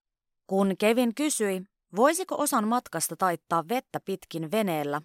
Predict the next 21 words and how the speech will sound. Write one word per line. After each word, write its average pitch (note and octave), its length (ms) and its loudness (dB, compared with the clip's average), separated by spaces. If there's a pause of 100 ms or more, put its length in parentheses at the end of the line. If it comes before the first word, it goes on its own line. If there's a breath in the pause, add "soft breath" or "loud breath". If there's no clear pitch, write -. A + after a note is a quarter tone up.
(140)
aikataulun D#3 560 0
nopeuttamiseksi, F#3 920 -4 (560)
Karl D4 300 6
vastasi A3+ 420 -4
hieman G#3+ 280 -2 (100)
ärtyneenä, D3+ 560 -6 (360)
että A3+ 200 -4
kyseessä D4+ 480 -2
oli C#4+ 200 -2
kuitenkin D#3+ 460 -2
hänen D#3 340 -6
työnsä, E3+ 440 -2 (460)
ei C4 160 2
pelkkä E3+ 440 -2
huviretki. C3 600 -8 (1400)
Karl F3+ 320 4
huomautti, B3 640 4 (100)
että A#3+ 200 0
kun B3+ 180 0
kolmikko C#4+ 460 2
matkustaisi F#3+ 640 0